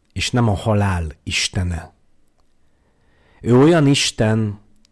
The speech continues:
aki életet ad nekünk. Nem rövidíti meg a földi életünket, hanem azt akarja, hogy leéljük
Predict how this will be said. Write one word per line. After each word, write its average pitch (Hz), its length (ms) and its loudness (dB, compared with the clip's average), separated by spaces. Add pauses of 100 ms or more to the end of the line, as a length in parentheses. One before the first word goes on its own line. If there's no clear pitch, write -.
(100)
aki - 380 -6
életet 131 680 2
ad 95 180 -2
nekünk. 92 840 -6 (1300)
Nem 185 260 2
rövidíti 139 720 2
meg 117 240 2
a 107 60 2
földi 110 600 0
életünket, 110 1160 -2 (1160)
hanem 123 280 2
azt 160 280 0
akarja, 113 880 0 (680)
hogy 113 160 -2
leéljük 117 1000 2